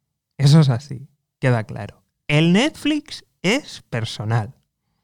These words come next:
El que yo coja y me pida una cuenta de datos extra en el teléfono para estar hablando por Facebook, Instagram y demás, es personal. Muy probablemente la cuenta que necesites para tu negocio es mucho más baja.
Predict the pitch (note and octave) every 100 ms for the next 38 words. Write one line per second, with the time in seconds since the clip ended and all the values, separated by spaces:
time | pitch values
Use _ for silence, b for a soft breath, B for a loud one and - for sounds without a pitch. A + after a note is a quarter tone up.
0 | _ _ _ _ _ B B B B B
1 | - F3 F3 F3 G#3 G#3+ F3+ D3 - C3
2 | D3+ D3 D3 D3 E3+ C#3 A#2+ C3 - D#3+
3 | E3+ F3+ F3+ D3+ A#2 A2+ A2+ G#2+ - -
4 | D3+ - - A2+ G#2 - A#2+ A2 A2+ A2+
5 | A#2 D#3 A#3 - C3 A2+ A2+ _ _ _
6 | _ _ - A2+ A#2 A#2 - C#3 D3 D3
7 | D3 C#3+ C#3 C3 C3+ C#3 C3+ C3+ C3 B2+
8 | B2+ B2+ B2+ C3+ C3 C3 B2+ B2 B2 A#2+
9 | B2 A#2+ A#2 A2+ A2 A2+ A#2 E3 A#3+ -
10 | D3 G#3 C#4+ - - - A2+ G#2+ - -
11 | G#2 G#2 A2 G2+ - B2 C3 C3 A#2+ A2+
12 | B2 C#3 E3+ B2+ A#2+ B2 A#2+ A#2+ A#2 -
13 | A2 - - A#2 G#2+ A#2+ A2 A#2+ F3+ G#3
14 | E3+ A#2+ C#3+ G3 - B3+ C3 C#3+ B3 -
15 | - B2 A2+ - -